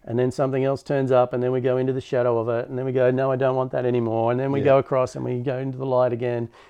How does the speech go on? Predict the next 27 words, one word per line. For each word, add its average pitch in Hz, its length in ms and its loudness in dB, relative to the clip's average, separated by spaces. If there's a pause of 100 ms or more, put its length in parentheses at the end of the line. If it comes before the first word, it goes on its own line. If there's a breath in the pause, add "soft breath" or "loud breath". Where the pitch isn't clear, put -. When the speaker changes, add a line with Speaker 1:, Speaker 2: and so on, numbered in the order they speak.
(120)
Speaker 1:
and 117 80 -4
we 123 60 2
go, 123 80 4
"Yeah, 117 220 4
I'm 117 80 2
into 117 140 -2
spiritual 110 460 -4
wankerism 98 500 -6
now. 104 220 -8 (260 soft breath)
Okay, 131 180 0
I 117 40 4
Speaker 2:
Yeah. 113 40 2
Speaker 1:
need 156 160 2
to 160 60 0
come 180 140 6
back 175 160 8
to 175 80 6
the 180 80 6
middle, 143 360 10
Speaker 2:
<laughs> 120 60 -2
Miss 131 160 0
Speaker 1:
but 156 240 10
I'm 170 120 10
Speaker 2:
Fifty. - 100 2
Speaker 1:
growing." 131 480 6 (200)
<laughs> - 200 -16
Speaker 2:
Yeah. 151 260 4